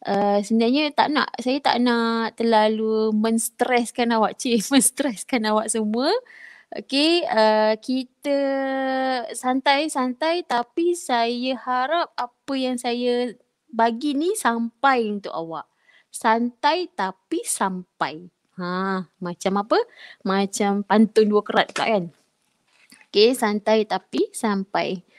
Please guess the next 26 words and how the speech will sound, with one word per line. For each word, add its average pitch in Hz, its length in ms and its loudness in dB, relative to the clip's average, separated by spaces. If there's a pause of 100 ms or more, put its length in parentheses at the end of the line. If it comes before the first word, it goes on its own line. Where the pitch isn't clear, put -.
(300)
Okey, 311 320 2 (160)
so, 262 480 6
uh, 214 640 2
terima 240 240 2
kasih 262 480 -2
yang 247 160 0
tak - 160 -4
terhingga 233 560 0
untuk 220 240 -2
semua 254 720 -2
yang 226 480 -2 (1040)
tak 226 160 6 (320)
jemu-jemu 247 880 -2
untuk 220 400 0
join 233 320 0
kelas 220 320 2
kimia 226 480 -2
saya. 190 560 0 (960)
Alhamdulillah, 190 880 2
terima 190 140 -6 (120)
kasih 214 220 0
Afrina. 208 720 0 (600)
Okey, 190 480 4
uh, 185 600 8
apa - 280 -2
ni, 262 520 2